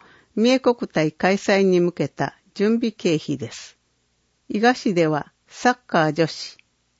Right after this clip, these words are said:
剣道、ハンドボール少年女子、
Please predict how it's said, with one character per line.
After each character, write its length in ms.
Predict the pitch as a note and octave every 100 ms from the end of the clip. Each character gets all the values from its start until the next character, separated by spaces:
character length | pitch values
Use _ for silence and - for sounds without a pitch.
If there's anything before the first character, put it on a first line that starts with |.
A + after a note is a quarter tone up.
| _ -
剣 320 | A3 F#3+ D3+
道、 320 | D3+ - -
ハ 180 | - A3+
ン 120 | A#3+
ド 160 | A#3+ A#3
ボ 260 | A3+ F#3
ー 20 | D3
ル 120 | D3
少 320 | - F#3 G3
年 280 | G3 F3+ D#3+
女 120 | D#3
子、 320 | - - -